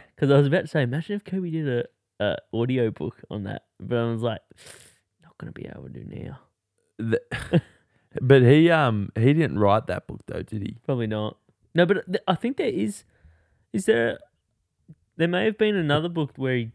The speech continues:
Speaker 1: did or something, or about his life, I'm not sure.
Speaker 2: Autobiography?
Speaker 1: I, I rate Kobe.
Speaker 2: Yeah.
Speaker 1: Yeah, he's cool. Rip.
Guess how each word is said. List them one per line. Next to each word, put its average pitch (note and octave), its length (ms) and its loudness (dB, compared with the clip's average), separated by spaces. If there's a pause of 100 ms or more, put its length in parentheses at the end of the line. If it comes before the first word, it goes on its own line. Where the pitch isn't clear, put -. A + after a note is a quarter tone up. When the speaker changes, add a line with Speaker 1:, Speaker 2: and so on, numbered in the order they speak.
Speaker 1:
did C#3 420 0
or A#2 80 4
something, B2 240 -4
or B2+ 100 0
about B2+ 220 0
his A2 120 -4
life, B2+ 220 2
I'm B2 100 -2
not B2+ 120 -2
sure. B2 340 -2 (400)
Speaker 2:
Autobiography? C3+ 880 8 (160)
Speaker 1:
I, D#3 280 2
I - 100 -2
rate - 320 -4
Kobe. F3 380 -8 (280)
Speaker 2:
Yeah. B2+ 320 4 (220)
Speaker 1:
Yeah, - 220 -2
he's - 160 -10
cool. - 320 -4 (2500)
Rip. E2 320 -8